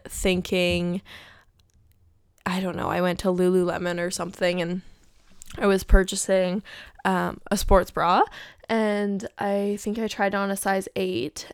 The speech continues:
and I was, like, determined that this one was gonna fit because I,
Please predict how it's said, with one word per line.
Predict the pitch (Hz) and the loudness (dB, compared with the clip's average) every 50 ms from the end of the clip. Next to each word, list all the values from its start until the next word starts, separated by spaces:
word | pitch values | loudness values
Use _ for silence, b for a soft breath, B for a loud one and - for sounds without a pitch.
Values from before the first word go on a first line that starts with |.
| _ | _
and | - 202 196 190 190 190 185 185 - | -4 -2 -2 0 0 0 -2 -2 -2
I | - 190 | 0 2
was, | 190 196 190 196 | 4 4 4 4
like, | 202 196 185 | 2 0 4
determined | - - 202 - - - 196 190 190 190 180 180 185 | 4 4 4 6 4 4 6 6 6 4 4 2 0
that | 180 170 160 | -2 0 2
this | 180 175 - - | 2 0 0 0
one | 185 185 | -4 -2
was | 185 180 - | -2 -2 -2
gonna | - 180 185 | -2 0 0
fit | 180 - - - 95 - | 0 2 2 2 2 2
because | - 208 - - 196 - - - | 2 -2 -2 -2 -2 -2 -2 -2
I, | - 180 180 185 185 185 190 185 - | 0 4 6 8 8 8 8 6 4